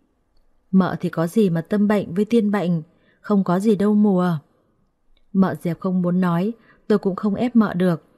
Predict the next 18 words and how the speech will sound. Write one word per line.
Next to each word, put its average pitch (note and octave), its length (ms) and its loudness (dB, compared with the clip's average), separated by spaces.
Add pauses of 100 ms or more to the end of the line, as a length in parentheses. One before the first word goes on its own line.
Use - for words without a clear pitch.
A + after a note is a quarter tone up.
(220)
Hai G3+ 240 0
mợ F3+ 180 2
cháu E3+ 280 0
nói F3+ 160 0
thêm F#3+ 220 2
vài F#3 160 2
câu G#3 220 0
nữa. G#3+ 320 2 (720)
Mợ F#3+ 240 2
Diệp D#3+ 260 0
than F#3 200 0
vãn G#3 240 2
mệt, G3+ 160 2 (360)
muốn G3 220 2
về A3 140 2
phòng F3 220 -2
nằm E3+ 220 0
nghỉ E3 260 0